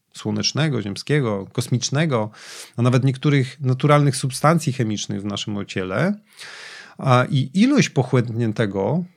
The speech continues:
promieniowania podajemy w milisiewertach. I teraz ciekawostka. Średnie naturalne promieniowanie tła, czyli tego wszystkiego, co nas otacza, w Stanach Zjednoczonych znowu,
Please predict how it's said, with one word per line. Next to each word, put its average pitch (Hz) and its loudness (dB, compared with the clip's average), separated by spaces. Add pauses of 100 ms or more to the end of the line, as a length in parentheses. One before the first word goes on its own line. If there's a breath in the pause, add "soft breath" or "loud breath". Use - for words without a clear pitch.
(100)
promieniowania 117 0 (300)
podajemy 214 2
w 170 0 (420)
milisiewertach. 127 0 (460)
I - -16
teraz 165 2
ciekawostka. 127 -2 (400 loud breath)
Średnie 233 2
naturalne 135 4 (120)
promieniowanie 120 2
tła, 101 0
czyli 104 -6
tego 101 -6
wszystkiego, 104 -6
co 101 -10
nas 92 -10
otacza, 107 -8 (180)
w - -18
Stanach 120 0
Zjednoczonych 101 -10
znowu, 117 -2